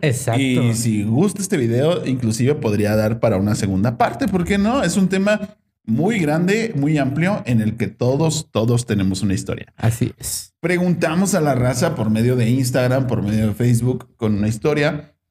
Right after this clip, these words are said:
Speaker 2: sí, ¿cuál ha sido una anécdota, una hazaña, una vergüenza o un aracle, cualquiera que sea el caso,
Speaker 1: Exacto.
Speaker 2: que tenga que ver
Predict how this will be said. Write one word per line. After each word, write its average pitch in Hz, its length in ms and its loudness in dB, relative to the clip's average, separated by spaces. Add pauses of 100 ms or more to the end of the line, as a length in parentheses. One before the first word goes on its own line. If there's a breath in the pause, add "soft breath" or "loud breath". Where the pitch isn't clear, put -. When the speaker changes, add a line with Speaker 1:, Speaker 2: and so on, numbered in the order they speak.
(680)
Speaker 2:
sí, 185 680 0
¿cuál 151 220 0
ha 160 60 0
sido 123 1160 0 (180)
una 147 200 0
anécdota, 185 840 0 (520)
una 101 180 0
hazaña, 147 800 -2 (140)
una 120 200 2
vergüenza 123 1040 0
o 110 60 0
un 107 180 2
aracle, 120 880 0
cualquiera 101 540 0
que 113 100 -4
sea 113 140 0
el 117 120 0
caso, 123 520 0
Speaker 1:
Exacto. 117 440 -2
Speaker 2:
que 160 120 0
tenga 190 340 0
que 180 120 0
ver 175 460 -2